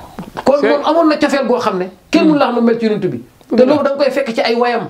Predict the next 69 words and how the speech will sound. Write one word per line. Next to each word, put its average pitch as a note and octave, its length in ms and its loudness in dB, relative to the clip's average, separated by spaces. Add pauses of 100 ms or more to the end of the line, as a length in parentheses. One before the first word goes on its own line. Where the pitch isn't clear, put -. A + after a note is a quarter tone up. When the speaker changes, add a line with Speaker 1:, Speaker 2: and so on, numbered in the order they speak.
(140)
Speaker 2:
Hmm. F#3 260 -2
Speaker 1:
Da F#3+ 80 2
nga A#3+ 80 0
ciy B3 140 2
fekk B3 180 -2
ay A#3+ 140 -2
shawq, A#3 340 0
da G3 60 -2
nga A3 80 -4
ciy A#3+ 120 -2
fekk A#3+ 200 0
ay B3 280 0 (200)
haaja B3 300 4
qalbi, A#3 440 0
da C4+ 80 2
nga D#4 80 -4
ciy C4 140 -4
fekk B3 180 -2
yu A#3+ 60 2
Speaker 2:
Hmm. B3 100 -2
Speaker 1:
baree, E4 240 0
baree, A#3 220 2
bari. G#3+ 240 0 (100)
Speaker 2:
Hmm. C#3+ 300 -2
Speaker 1:
Gis G3 140 0
ni G#3 100 0
muy G#3+ 100 4
woyee G#3 240 4
Yonent G3 200 0
Yàlla F#3 160 2
Muhammad E3+ 220 -2
sallallahu D#3+ 280 -2
alayhi D3 100 -2
wa C#3+ 80 0
Speaker 2:
Est-ce C3+ 80 0
Speaker 1:
sallam. F2+ 140 -6
Speaker 2:
que, G#2+ 280 -2
est-ce G#2+ 160 -2
que, - 80 -6 (180)
est-ce - 140 -8
que. G2 100 -4 (180)
Speaker 1:
Dégg F3 260 4
nga A3+ 100 0
ko? D#3 280 -4
Speaker 2:
Hmm. E3 260 2 (220)
Speaker 1:
Moom A3 240 4
Maam A3 160 2
Khalifa G3+ 380 -2
Niass. F3+ 360 -2
Speaker 2:
Hmm. C3+ 240 0 (300)
Speaker 1:
Moo F#3 240 4
mel F#3+ 180 4
noonu, F#3 300 4
moo F3 120 2
nekk E3 220 0
noonu. D3+ 220 0
Nga D#3+ 100 0
xam G#3+ 240 0
ne G#3+ 160 -2 (160)
Speaker 2:
Hmm. C3 320 0
Speaker 1:
tey G3 160 0
boo G#3+ 180 2
jëlee A#3 320 2
diwaanam G#3 440 0
bi F#3+ 120 -4
di F#3+ 80 -2
Unqudul G#3+ 380 0
Jawhar F#3 280 2
bi, F3 180 -6